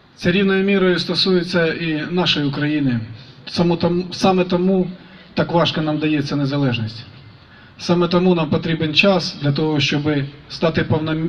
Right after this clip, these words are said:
повноцінно, повномірно, незалежною, самобутньою, соборною державою. Я в цьому переконався тут, в місті Кіровограді, два роки тому, під час випадкового спілкування в сквері біля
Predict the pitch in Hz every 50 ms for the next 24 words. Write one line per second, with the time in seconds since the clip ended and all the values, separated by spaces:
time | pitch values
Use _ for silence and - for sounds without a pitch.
0 | - - - 180 170 175 165 151 - - 190 180 165 156 135 127 - 151 143 151
1 | 156 156 170 175 165 143 143 131 120 117 113 - - - - - - - - -
2 | - 156 143 147 156 156 170 175 170 147 139 151 139 131 123 120 123 - 151 151
3 | 151 147 147 170 165 - - 143 135 131 120 117 - - - - - - - -
4 | - - - - 147 147 156 156 147 147 147 139 139 139 131 - 139 131 120 120
5 | 117 120 - - - - - - - - - - - - - - - - - -
6 | - - - - - - - - - - 143 175 185 185 - 208 208 196 190 202
7 | 190 185 185 196 202 208 208 190 - - - 165 147 139 123 120 - - - -
8 | - - - - - - - - - - - - - - - - - - - 202
9 | 196 190 190 - - - - 160 147 139 165 165 160 160 143 151 160 151 156 156
10 | 147 156 170 165 156 147 147 143 127 123 135 143 131 143 160 160 160 147 147 156
11 | 143 156 160 160 156 151 147 139 123 - - - - - - - - - - -
12 | - - 143 - 175 156 - - 160 165 - 139 - 175 175 170 165 156 139 -
13 | 160 156 143 151 156 160 160 165 160 156 151 147 139 135 131 127 - - - -
14 | - - - - - - - - - - - - - 160 160 165 160 156 151 143
15 | 143 147 147 143 143 135